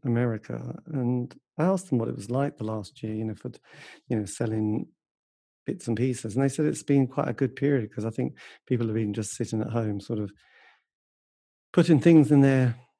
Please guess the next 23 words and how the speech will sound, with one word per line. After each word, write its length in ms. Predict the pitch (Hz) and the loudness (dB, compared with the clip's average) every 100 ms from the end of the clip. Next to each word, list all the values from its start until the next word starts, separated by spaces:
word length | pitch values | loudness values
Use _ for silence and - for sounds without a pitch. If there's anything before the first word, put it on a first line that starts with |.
| _ _ | _ _
cart 460 | - 156 127 110 - | -2 0 0 -2 -4
and 120 | 120 | -4
hitting, 360 | 117 123 120 117 | -4 -4 -4 -2
"Oh, 280 | 117 110 107 | 0 -2 -4
I'll 60 | |
just 220 | - - | -10 -14
buy 220 | 110 104 104 | -10 -8 -8
it 100 | 110 | -6
now 260 | 107 104 | -6 -8
'cause 200 | - 107 | -10 -14
frankly 320 | - 113 117 | -10 -10 -8
I'm 100 | 107 | -6
a 60 | 107 | -6
bit 180 | 113 - | -8 -6
bored 280 | 110 107 107 | -4 -4 -4
and 300 | 107 104 - | -4 -2 0
I, 40 | |
I 40 | 113 | 0
need 220 | 110 104 | 2 -2
cheering 360 | - 110 110 123 | -4 -2 0 2
up." 220 | 113 - | 2 2
And 100 | 120 | 2
actually, 400 | - - 117 | 2 -2 -4